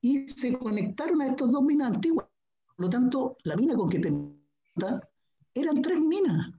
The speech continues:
eran tres minas, por eso el, el desarrollo físico es, es realmente grande. Son muchos, muchos kilómetros de, de mina.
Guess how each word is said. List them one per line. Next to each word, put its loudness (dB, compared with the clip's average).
eran 0
tres 0
minas, 2
por 0
eso -2
el, 0
el 0
desarrollo 0
físico 0
es, -2
es 0
realmente 2
grande. 0
Son -2
muchos, 2
muchos 2
kilómetros 0
de, 0
de 2
mina. 0